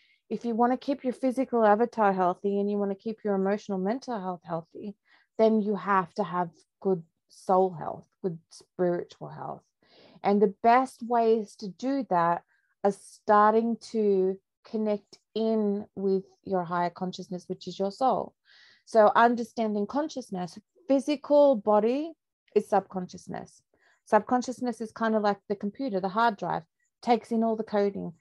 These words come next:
takes in all the information, all the experiences, and goes and stores it in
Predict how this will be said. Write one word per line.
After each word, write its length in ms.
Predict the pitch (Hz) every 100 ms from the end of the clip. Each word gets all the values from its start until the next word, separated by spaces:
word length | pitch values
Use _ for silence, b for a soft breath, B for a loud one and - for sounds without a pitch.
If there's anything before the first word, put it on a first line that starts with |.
| _ -
takes 260 | 233 -
in 100 | 233
all 160 | 247 254
the 100 | 254
information, 540 | 240 233 226 220 220
all 140 | 214 220
the 120 | 220
experiences, 720 | - - 202 190 190 196 180
and 160 | 185 175
goes 200 | 185 185
and 100 | 180
stores 300 | 180 175 175
it 120 | 165
in 300 | 170 170 170